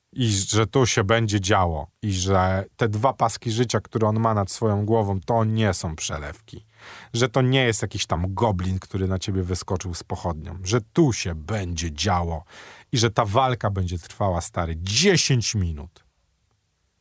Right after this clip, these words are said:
I ona jest naprawdę satysfakcjonująca. I trzeba to powiedzieć jasno. I działa. Stary,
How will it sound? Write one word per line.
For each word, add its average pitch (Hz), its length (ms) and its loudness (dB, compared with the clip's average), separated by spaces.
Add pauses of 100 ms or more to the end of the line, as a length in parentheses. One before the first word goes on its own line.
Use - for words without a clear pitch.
(380)
I 117 180 -2
ona 120 280 2
jest 92 180 -2
naprawdę 82 460 -2
satysfakcjonująca. 80 1120 -10 (560)
I 104 100 -4
trzeba 117 340 0
to 95 140 -4
powiedzieć 85 480 -6
jasno. 90 380 -4 (1700)
I 170 60 6
działa. 104 460 4 (760)
Stary, 110 260 4